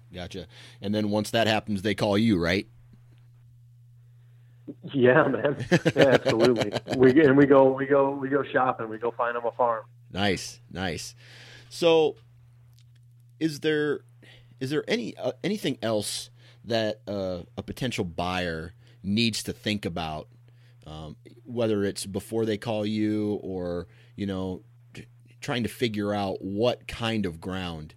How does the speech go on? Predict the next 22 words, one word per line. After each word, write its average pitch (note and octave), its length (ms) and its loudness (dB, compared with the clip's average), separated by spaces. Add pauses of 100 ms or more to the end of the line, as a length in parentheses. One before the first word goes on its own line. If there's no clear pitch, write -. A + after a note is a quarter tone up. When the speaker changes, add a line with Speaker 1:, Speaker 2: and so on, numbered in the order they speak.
Speaker 1:
Because, G#2 400 -2
you A2 120 -8
know, G2+ 240 -6 (320)
and A2+ 200 -6 (100)
let's B2+ 240 -4
just C#3 160 -4
keep - 200 -6
the, G#2+ 500 0 (400)
the G2+ 80 -8
conversation G#2 680 -2
to - 160 -6
Iowa E2 520 -6 (140)
right E2 300 -8
now, D#2+ 340 -10 (380)
Speaker 2:
Mm-hmm. C#3 160 2
Speaker 1:
because G2+ 260 -2
that's G2+ 200 -4
where G2 120 -2
we're F#2 180 -2
both F2+ 280 -2
from. F#2+ 440 -4 (200)
But G2 360 -2